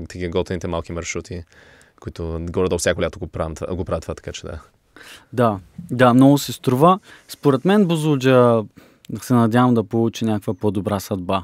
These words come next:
Speaker 2: от това, което е в момента.
Speaker 1: Ами изглежда като че ли ще се получи, да, ще
Speaker 2: Да,
Speaker 1: видим, да.
Speaker 2: изглежда като че ли ще получи, защото дори за страната ни, аз не мога да повярвам. Той, този регион там е много красив.
Speaker 1: Мгм.
Speaker 2: Ако някой не е посещавал Розовата долина, да го направи.
Speaker 1: Мгм.
Speaker 2: А,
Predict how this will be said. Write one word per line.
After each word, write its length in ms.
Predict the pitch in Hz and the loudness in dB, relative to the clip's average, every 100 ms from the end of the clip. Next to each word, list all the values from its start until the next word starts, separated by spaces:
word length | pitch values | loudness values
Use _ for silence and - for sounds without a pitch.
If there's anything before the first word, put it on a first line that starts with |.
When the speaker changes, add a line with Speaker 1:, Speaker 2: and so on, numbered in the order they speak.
| - | -6
Speaker 2:
от 140 | 110 - | -10 -4
това, 180 | 110 | -4
което 300 | 98 104 101 | -2 -4 -4
е 40 | 104 | -8
в 80 | - | -6
момента. 420 | 98 95 95 101 95 | -4 -4 -6 -8 -8
Speaker 1:
Ами 140 | 92 | -6
изглежда 280 | 92 104 104 | -2 -2 -4
като 100 | - | -8
че 60 | 117 | -8
ли 40 | |
ще 60 | - | -8
се 80 | - | -8
получи, 340 | 113 110 110 | -8 -8 -8
да, 180 | 101 87 | -6 -4
ще 120 | 120 | 2
Speaker 2:
Да, 160 | 127 110 | 4 4
Speaker 1:
видим, 240 | 87 85 | 0 -4
да. 80 | 113 | -4
Speaker 2:
изглежда 440 | 110 127 131 135 | 0 2 2 0
като 160 | 120 117 | -2 -6
че 140 | 120 | -4
ли 80 | 110 | -4
ще 120 | - | -8
получи, 360 | - 113 131 - | -6 -4 -4 -6
защото 480 | - 151 147 170 156 - | -2 0 2 0 -4 -6
дори 220 | 120 123 | -2 0
за 140 | 156 185 | 0 -2
страната 580 | - 123 120 127 123 113 | -2 -2 0 0 -2 -2
ни, 60 | |
аз 220 | 127 151 | 0 0
не 60 | 123 | 2
мога 180 | 131 143 | 4 4
да 80 | 127 | 2
повярвам. 420 | 107 107 104 98 | -2 0 -2 2
Той, 140 | - 165 | 4 6
този 220 | 185 180 | 8 6
регион 320 | 143 123 147 | 6 2 2
там 220 | 139 139 | 4 2
е 20 | 123 | 2
много 200 | 117 117 | 0 -4
красив. 480 | - 117 110 - _ | -8 -10 -10 -12 _
Speaker 1:
Мгм. 80 | 92 85 82 95 | -8 -8 -10 -8
Speaker 2:
Ако 240 | 117 127 | -6 -4
някой 300 | 127 135 147 | -2 -2 -2
не 180 | 139 135 | 0 2
е 60 | 131 | 0
посещавал 500 | 117 - 123 123 117 | -6 -2 2 4 4
Розовата 380 | 113 117 113 - | 2 -2 -6 -8
долина, 300 | 104 107 117 | -4 -2 -2
да 80 | 113 | -2
го 80 | |
направи. 380 | 104 90 107 98 - - | -4 -4 -4 -4 -6 -12
Speaker 1:
Мгм. 200 | 95 87 85 - | -8 -8 -10 -8
Speaker 2:
А, 340 | 117 113 110 | -2 -2 -2